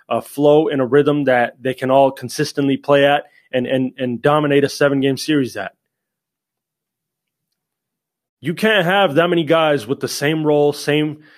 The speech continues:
you know, that require the same flow, rhythm, minutes, touches. And that's what they have now, which is why I don't understand the Marcus Morris signing. Dog. Reggie Jackson, dog, hooper. But he plays the same role as Lou Will.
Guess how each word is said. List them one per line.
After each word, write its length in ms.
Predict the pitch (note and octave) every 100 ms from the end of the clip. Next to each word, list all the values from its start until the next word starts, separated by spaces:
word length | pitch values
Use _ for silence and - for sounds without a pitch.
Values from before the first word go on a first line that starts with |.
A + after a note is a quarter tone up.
| _ _
you 120 | D3
know, 260 | C#3+ C3 B2+
that 180 | C3+ C#3
require 360 | C#3 D3 C#3+
the 80 | C3
same 360 | - D3+ D#3 D3+
flow, 360 | - D3+ D3
rhythm, 460 | D3 C#3 C#3+ C#3 C3+
minutes, 320 | C#3 C3+ C3+
touches. 560 | - C#3+ C3+ G#2 - - _ _ _ _ _ _ C3+
And 120 | C3
that's 180 | D3 D3+
what 100 | D3+
they 100 | C#3
have 240 | E3+ D3
now, 180 | C3+ A2+
which 180 | C3+ C#3
is 100 | A#2
why 160 | C3+
I 40 | C#3+
don't 100 | C#3+
understand 400 | C3+ - C#3 B2
the 40 |
Marcus 380 | B2 B2 A2 B2+
Morris 320 | C3 D3+ D3
signing. 380 | D#3 D3+ E3 E3 _ _ G#2
Dog. 400 | C3 A#2 F#2+ - - - _ A2
Reggie 280 | C3 B2
Jackson, 580 | A#2+ D3 D3+ D3+ D#3+ D#3 _ _
dog, 400 | D#3 E3+ A#2 G2 _
hooper. 460 | D3+ E3+ B2+ G2 _ _ _ -
But 120 | A#2
he 120 | E3+
plays 300 | F3 E3 D#3
the 80 | A#2+
same 360 | - D#3+ D#3 D3
role 300 | D#3 D3 C3
as 140 | A2
Lou 160 | A#2 C3
Will. 380 | C#3 B2+ F#2+